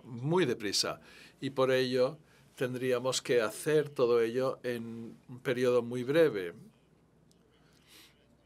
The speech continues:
de tal forma que se, se resuelvan estos desafíos en un periodo tan corto. Es una tarea muy difícil, pero debemos hacerlo.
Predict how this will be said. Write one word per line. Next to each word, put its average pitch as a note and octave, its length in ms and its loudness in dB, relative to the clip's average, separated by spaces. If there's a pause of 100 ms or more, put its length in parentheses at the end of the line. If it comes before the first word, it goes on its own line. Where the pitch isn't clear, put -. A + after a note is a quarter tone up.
(140)
de B2 120 -8
tal B2 220 2
forma C3+ 540 0
que A#2+ 600 -4
se, A2+ 200 -2
se - 400 0
resuelvan A2+ 580 -2
estos A2+ 480 -4 (480)
desafíos A#2+ 960 -2
en A2+ 400 -6
un A2+ 140 -12
periodo A2+ 320 -2
tan A#2 180 -2
corto. D#3+ 320 0
Es - 100 0
una A#2 140 -4
tarea A#2 300 2
muy A#2 160 -6
difícil, D#3+ 560 -4
pero A#2 180 2
debemos A2 460 -2
hacerlo. A2 580 -2